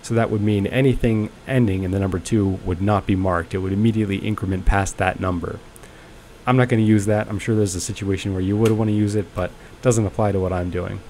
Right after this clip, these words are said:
And you can knock out lead zeros, that kind of thing. So let's start on number one. Let's say our current number is also number one. And our limit, let's say we're gonna do a total of ten of these. So we're gonna put zero zero one zero.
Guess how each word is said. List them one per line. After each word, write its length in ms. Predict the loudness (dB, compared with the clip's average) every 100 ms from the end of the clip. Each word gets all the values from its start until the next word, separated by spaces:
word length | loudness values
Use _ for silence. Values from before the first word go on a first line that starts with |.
| -20 -20 -20 -18 -18 -18 -20 -20 -18 -14 -14 -4
And 120 | 0
you 100 | 0
can 120 | 2 0
knock 220 | 0 -2
out 180 | -2 -2
lead 200 | -4 -2
zeros, 500 | -2 -2 -2 -2 -6
that 160 | -10 -8
kind 160 | -8 -10
of 80 |
thing. 240 | -8 -10 -10 -14 -20 -20 -16
So 340 | 0 4 4 2 -10 -6
let's 160 | -6 0
start 260 | 2 2
on 140 | 2 2
number 200 | 2 2
one. 420 | 2 0 -2 -4 -8 -14 -14 -16 -16 -16 -16 -20 -20 -20 -20 -18 -12
Let's 140 | -6
say 120 | 0 0
our 160 | 0
current 320 | -2 0 0
number 240 | 0 0 0
is 100 | 0
also 340 | -2 -2 -4
number 260 | -4 -4 -4
one. 380 | -4 -4 -4 -8 -14 -18 -18 -18 -20 -20 -20 -20 -20 -20 -18 -6
And 280 | -2 0 0
our 140 | 0
limit, 380 | 2 4 4 4
let's 160 | -2 0
say 100 | 0
we're 140 | 0
gonna 160 | 0 -2
do 180 | 0 0
a 60 |
total 320 | 0 0 2
of 100 | 0
ten 240 | 0 0 0
of 120 | -2
these. 260 | -6 -8 -8
So 100 | -6
we're 80 |
gonna 140 | -6 -4
put 200 | -4 -4
zero 300 | 0 2 2
zero 260 | 2 2
one 360 | 2 0 0 -2
zero. 400 | -2 -2 -4